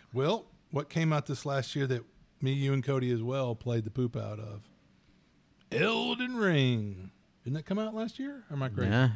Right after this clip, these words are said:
Speaker 2: it came out
Speaker 1: Year before?
Speaker 2: twenty-two.
Speaker 1: Did it? <laughs>
Speaker 2: Sucker.
Speaker 1: Oh, crap. Has
Speaker 2: I
Speaker 1: it been
Speaker 2: think
Speaker 1: that
Speaker 2: so.
Speaker 1: long? Okay, well,
Speaker 2: Somebody,
Speaker 1: poop.
Speaker 2: somebody might correct me.
Speaker 1: Oh, well. I guess, no, I guess you're right. It just,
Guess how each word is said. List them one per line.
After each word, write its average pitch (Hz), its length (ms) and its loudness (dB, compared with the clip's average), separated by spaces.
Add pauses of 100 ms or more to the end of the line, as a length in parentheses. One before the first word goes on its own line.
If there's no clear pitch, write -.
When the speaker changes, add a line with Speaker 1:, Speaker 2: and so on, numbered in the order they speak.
(120)
Speaker 2:
it 139 180 -10
came 123 180 4
out 117 240 4 (100)
Speaker 1:
Year 127 140 -2
before? 117 160 2
Speaker 2:
twenty-two. 170 420 4 (280)
Speaker 1:
Did 214 120 2
it? 311 160 0
<laughs> - 0 -
Speaker 2:
Sucker. 180 540 10 (380)
Speaker 1:
Oh, 302 360 12
crap. 220 360 -2
Has 160 80 2
Speaker 2:
I 110 80 8
Speaker 1:
it - 80 2
been 175 60 -6
Speaker 2:
think 214 160 8
Speaker 1:
that - 60 -2
Speaker 2:
so. 147 180 10
Speaker 1:
long? 120 140 2 (380)
Okay, 190 460 6
well, 147 120 4
Speaker 2:
Somebody, 143 280 10
Speaker 1:
poop. - 280 6
Speaker 2:
somebody 151 260 8
might 143 200 8
correct 143 260 6
me. 135 380 12 (100)
Speaker 1:
Oh, 147 180 4
well. 135 380 4
I 151 100 2
guess, 254 280 2
no, 233 120 2
I 233 40 2
guess 226 240 -2
you're 196 100 2
right. 147 120 2
It - 20 6
just, 151 300 0